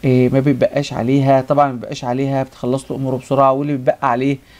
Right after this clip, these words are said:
ما بتطلعلوش البضاعة إلا لما يخلص كل الفلوس اللي عليه، لا إما لو ما طلعتوش البضاعة هياكل عليك الفلوس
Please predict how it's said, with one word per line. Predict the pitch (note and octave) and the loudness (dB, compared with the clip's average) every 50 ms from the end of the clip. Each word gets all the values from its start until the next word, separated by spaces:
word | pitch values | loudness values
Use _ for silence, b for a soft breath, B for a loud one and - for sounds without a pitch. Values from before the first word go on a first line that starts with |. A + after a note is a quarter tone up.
| b b b | b b b
ما | - D3 | -6 -4
بتطلعلوش | D#3 D#3+ - D3 C3 C3 A#2+ B2+ C#3+ C#3 - | -4 -2 0 2 4 4 2 2 0 -6 -10
البضاعة | C#3 A#2 B2+ A#2 C3 C3+ C3+ C3 B2+ A#2+ - C3+ | -10 -10 -6 -2 0 2 2 2 2 0 0 -4
إلا | C3+ C3 C3 | -6 -4 -4
لما | B2+ C3 B2+ B2 | -4 -4 -6 -6
يخلص | A#2 - - C3 B2+ B2+ B2+ | -6 -6 -4 -4 -4 -4 -6
كل | - C#3 C3 B2 | -4 -2 0 0
الفلوس | B2+ B2 B2 B2 A2+ B2 B2+ B2+ - | 0 -2 -4 -4 -4 -4 -4 -4 -4
اللي | A#2+ B2+ B2+ | 0 0 2
عليه، | C3 C#3+ C#3+ C3+ C3 _ b b b b b b b b | 2 0 -2 -6 -10 _ b b b b b b b b
لا | - A#2+ D3 | 0 2 2
إما | C#3+ C#3+ | 2 2
لو | C3+ C#3 C#3 | 2 2 2
ما | C#3 C#3 | 2 4
طلعتوش | C3 B2+ B2+ B2 A#2+ - D3 D3 | 4 4 2 2 0 -2 -4 -4
البضاعة | C#3 B2 B2 B2+ C3+ C3+ C3 | -2 0 2 2 2 2 2
هياكل | C3 C3+ C3+ C3+ - C3 | 0 -4 -6 -4 -2 -2
عليك | A2+ A#2+ B2+ B2+ | -2 -2 -4 -10
الفلوس | B2 B2 - B2 B2 B2 C3 B2+ - - - | -12 -10 -8 -4 -4 -2 -4 -4 -8 -16 -20